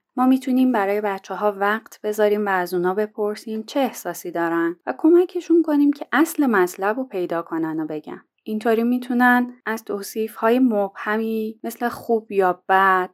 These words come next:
سراغ توصیف‌های دقیق تری برن، مثل ناامید، مضطرب، حسود، هیجان زده. در واقع باید کمکشون کنیم که بتونن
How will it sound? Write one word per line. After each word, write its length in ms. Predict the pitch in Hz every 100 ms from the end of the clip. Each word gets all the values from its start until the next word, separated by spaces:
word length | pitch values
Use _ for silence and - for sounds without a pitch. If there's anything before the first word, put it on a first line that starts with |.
| _ _ _
سراغ 300 | 285 330 349
توصیف‌های 680 | - 240 233 220 233 262
دقیق 560 | 269 196 185 185 180 -
تری 320 | - 190 185
برن، 320 | 156 156 151 -
مثل 260 | 220 -
ناامید، 800 | 220 208 175 165 156 160 190 226 190
مضطرب، 800 | 165 160 - 190 180 190 208 208 -
حسود، 600 | 185 185 - 220 214 208 -
هیجان 580 | 190 190 185 190 185
زده. 540 | 185 185 180 202 196 196 _ -
در 180 | 254 254
واقع 160 | 254
باید 220 | 277 262 269
کمکشون 640 | - 220 233 254 254 240
کنیم 300 | 240 233 226
که 120 | 226 220
بتونن 420 | 214 220 226